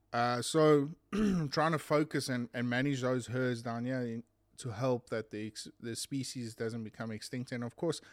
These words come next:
I think, I personally honestly believe that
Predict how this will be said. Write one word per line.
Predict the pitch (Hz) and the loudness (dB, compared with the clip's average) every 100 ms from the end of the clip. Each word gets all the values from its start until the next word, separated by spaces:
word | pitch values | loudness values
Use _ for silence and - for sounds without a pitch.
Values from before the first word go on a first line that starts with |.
| - - _ 139 | -20 -20 _ -6
I | |
think, | 120 165 143 | 0 0 2
I | 117 | -2
personally | - 160 143 139 127 | 2 4 4 0 0
honestly | 123 135 - 123 | 0 -2 -2 -4
believe | 117 113 117 113 | -2 -2 -2 -4
that | 113 | -6